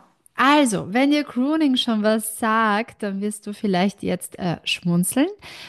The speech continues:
Wenn dir Crooning noch nichts sagt, dann spitz deine Ohren und, äh, freu dich auf eine wirklich,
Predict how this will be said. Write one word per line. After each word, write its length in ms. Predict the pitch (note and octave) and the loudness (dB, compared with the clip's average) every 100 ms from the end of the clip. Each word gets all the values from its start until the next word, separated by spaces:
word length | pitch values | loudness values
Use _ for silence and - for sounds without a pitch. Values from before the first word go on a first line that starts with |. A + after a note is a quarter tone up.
| - | -2
Wenn 180 | A3+ A3+ | 2 4
dir 80 | A3+ | 2
Crooning 520 | - B3+ D4 D4+ B3 | -2 0 2 2 2
noch 200 | G3+ G3+ | 0 0
nichts 400 | A3+ E4 - - | 0 -2 -6 -6
sagt, 400 | F3+ A#3 - - | -4 -4 -6 -4
dann 160 | F#3+ A3 | -4 -4
spitz 500 | - - - D4 - | -10 -2 0 2 0
deine 360 | A3 G#3 G3+ - | 4 6 6 4
Ohren 580 | G3 A3 A3+ G3+ A#3 | 6 6 4 2 0
und, 420 | G#3 G3 F#3+ G3 - | -2 -4 -4 -4 -6
äh, 300 | F#3+ F3+ - | -4 -4 -6
freu 280 | - F3+ | -4 -2
dich 220 | F#3 F#3+ F#3 | -2 -4 -6
auf 80 | |
eine 240 | E3+ F3 E3+ | -4 -4 -4
wirklich, 380 | F3 F3 F3+ | -6 -6 -8